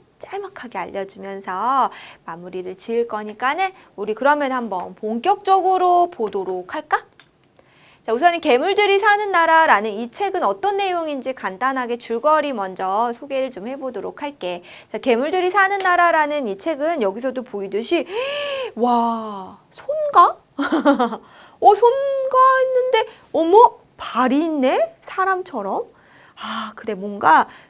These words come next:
동물 같지만, 그리고 굉장히 크지만, 발까지 있는 거 보니, 그래, 우리가 생각하는 그냥 커다란 뭐, 뭐, 뿌리 달린 소라던가 물소 뭐, 이런 거 아닌 것 같아. 그치? 괴물이구나 라는 걸 알 수가 있지.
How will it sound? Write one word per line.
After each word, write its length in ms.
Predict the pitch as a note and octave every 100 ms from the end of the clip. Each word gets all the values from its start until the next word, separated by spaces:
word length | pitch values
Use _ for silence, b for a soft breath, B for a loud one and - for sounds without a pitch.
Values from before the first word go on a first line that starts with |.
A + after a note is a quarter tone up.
| -
동물 460 | D4 D4 F4 G4+
같지만, 920 | F#4+ F4+ F4+ - D#4+ D#4+ D#4+ A#3 F3+ -
그리고 320 | B3+ B3 C#4+
굉장히 640 | C#4 A3 A3+ E4 F4+ F4 F4
크지만, 720 | G#4 F#4+ F4+ E4+ E4 D#4+ E4+
발까지 600 | - G#3+ A3+ D#4 D#4 D#4
있는 260 | C4+ C4+ C#4
거 160 | D4
보니, 380 | B3 C4 C4+ C4+ B B _
그래, 440 | - G#3 G3 F#3
우리가 380 | F#3 F#3+ F#3+ G#3+
생각하는 840 | A3 B3+ B3 B3+ B3 G3 B3+ C#4 A#3 B -
그냥 360 | - G#3 G#3+
커다란 760 | A#3 - - F4 D#4 D4+ C#4+ C4
뭐, 140 | G3+ G3 B B B
뭐, 280 | - E3+ F3 -
뿌리 220 | C#4 E4+
달린 320 | C#4+ B3+ B3
소라던가 680 | - D#4+ D#4 C#4 A3 G3+ G#3
물소 480 | F#3 G#3+ A3+ - A#3
뭐, 120 | G3+
이런 260 | G3+ A#3 B3+
거 80 |
아닌 300 | A3+ E3+ G3+
것 120 | G#3+ G3
같아. 560 | E3+ _ - - - b _
그치? 640 | G#3+ - - F#3 F#3 F#3 B B B -
괴물이구나 1300 | - F3+ A3 A3 A3 G#3 F#3+ G3+ G3 F#3+ F#3+ F#3+ -
라는 260 | F#3 F3+
걸 140 | F3 F3+
알 120 | F#3
수가 240 | - F#3
있지. 420 | - - - -